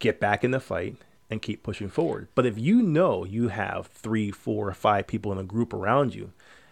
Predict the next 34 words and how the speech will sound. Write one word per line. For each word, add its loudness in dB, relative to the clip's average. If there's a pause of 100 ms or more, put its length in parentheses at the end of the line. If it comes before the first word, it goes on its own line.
(100)
that 0
are 2
going 0
to -4
pick 0
up -4
the -8
slack 2
where, -2 (100)
where -8
you -2
can't, -8 (600)
then 2 (260)
where's 2
your -10
fight? -4 (300)
At -4
that -2
point. -8 (180)
If 0
you're 12
in 10
the 4
gym 8
and 4
you 2
know 2
you 4
got 10
a 8
spotter 4
all 12
the 8
time, 2